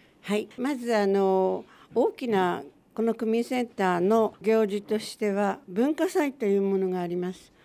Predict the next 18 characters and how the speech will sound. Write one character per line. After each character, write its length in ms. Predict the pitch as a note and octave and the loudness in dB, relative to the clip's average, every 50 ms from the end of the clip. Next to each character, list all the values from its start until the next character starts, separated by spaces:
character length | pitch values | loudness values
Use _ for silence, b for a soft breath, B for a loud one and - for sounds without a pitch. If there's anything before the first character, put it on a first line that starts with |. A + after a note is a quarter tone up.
| b b | b b
そ 140 | - - A#3 | -6 -2 0
れ 100 | B3 C4 C4+ | 2 2 2
は、 220 | C#4 D4 D4+ C#4+ | 2 0 0 -2
あ 40 | C4+ | -2
の、 160 | C4 C4 C4 - B B B B B B B | -2 -4 -6 -8 B B B B B B B
地 160 | B - E4 E4+ | B -2 -2 0
域 160 | - - A#3+ | 0 0 0
の 80 | G#3+ | 2
皆 260 | G#3 G#3 G#3 G#3 G#3 - | 2 2 4 2 2 0
さ 160 | - G#3 F#3+ | 0 -2 -2
ん 100 | F#3 F3 | -2 -4
と 360 | - - G#3 G3 F#3 - - - | -4 -2 0 0 0 0 -4 -6
一 120 | G#3 G3 | -10 -8
緒 240 | - - - A3 G#3+ | -8 -6 -4 -2 0
に 340 | G#3+ A3 A3+ A#3+ A#3+ - B B B B B B B B B | 0 0 0 -2 -4 -6 B B B B B B B B B
日 140 | - B3+ B3+ | -6 -4 -2
頃 260 | B3+ B3+ B3+ B3+ B3+ | 0 0 0 0 0
の 300 | B3 A#3+ B3 B3 B3 - | 0 0 -2 -2 -4 -6